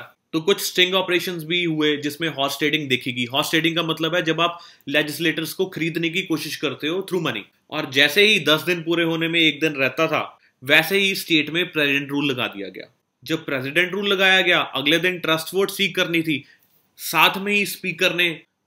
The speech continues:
जो लेजिस्लेटर्स डिफेक्ट किए थे उनको डिसक्वालीफाई कर दिया। And matter went to high court। अब जैसे ही मैटर हाई कोर्ट पहुंचा तो हाई कोर्ट ने रिप्रिमांड किया सेंट्रल गवर्नमेंट को और बोला, "You are trying to act as a private company।"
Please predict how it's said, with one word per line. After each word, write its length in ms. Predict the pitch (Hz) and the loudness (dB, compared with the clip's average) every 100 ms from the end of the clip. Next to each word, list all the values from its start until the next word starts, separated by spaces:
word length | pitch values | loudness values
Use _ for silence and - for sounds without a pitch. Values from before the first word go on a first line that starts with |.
| 131 | -4
जो 100 | 156 | 0
लेजिस्लेटर्स 720 | 160 156 156 175 165 175 147 | 4 4 2 0 0 0 -2
डिफेक्ट 420 | 139 139 151 - | -4 0 0 -2
किए 260 | - 165 156 | -4 0 2
थे 180 | 160 | 0
उनको 300 | 170 147 151 | -4 -4 0
डिसक्वालीफाई 720 | 180 151 220 - 127 113 110 101 | 2 4 4 2 -2 -2 -4 -6
कर 100 | 101 | -8
दिया। 320 | - 98 - - - | -10 -16 -16 -10 -2
And 180 | 160 139 | -2 0
matter 280 | 131 135 170 | 0 0 0
went 140 | 175 170 | 0 -2
to 60 | 220 | -4
high 260 | 165 131 | -2 -2
court। 200 | 117 107 - _ _ _ _ | -4 -8 -14 _ _ _ _
अब 140 | 147 139 | -10 -2
जैसे 260 | 135 139 208 | 0 0 0
ही 60 | |
मैटर 240 | 202 196 202 | 0 0 0
हाई 260 | 147 147 | 2 2
कोर्ट 240 | 156 190 - | 2 0 0
पहुंचा 320 | 165 147 123 - _ _ | -2 0 -2 -4 _ _
तो 100 | 175 | -4
हाई 240 | 160 135 156 | 0 2 2
कोर्ट 300 | 170 185 180 | 2 0 2
ने 260 | 202 233 - _ _ _ _ _ | 0 0 -4 _ _ _ _ _
रिप्रिमांड 680 | 135 160 160 214 202 196 170 | 0 0 4 2 4 2 2
किया 260 | 196 233 | 0 2
सेंट्रल 360 | 226 180 165 180 | 0 0 2 2
गवर्नमेंट 360 | 165 151 147 139 | 2 0 -2 -4
को 140 | 170 | -4
और 240 | 143 151 | -2 -2
बोला, 280 | 139 131 135 | -2 -2 0
"You 260 | 180 147 131 | 0 -2 0
are 160 | 175 175 143 | 0 0 -2
trying 280 | 143 156 160 | 0 0 -2
to 60 | 190 - 127 | -2 4 4
act 140 | 151 170 | 4 0
as 160 | 160 175 | -2 -2
a 120 | 214 - | -4 0
private 300 | 147 170 220 196 | 2 2 0 -2
company।" 280 | 170 143 | -4 -6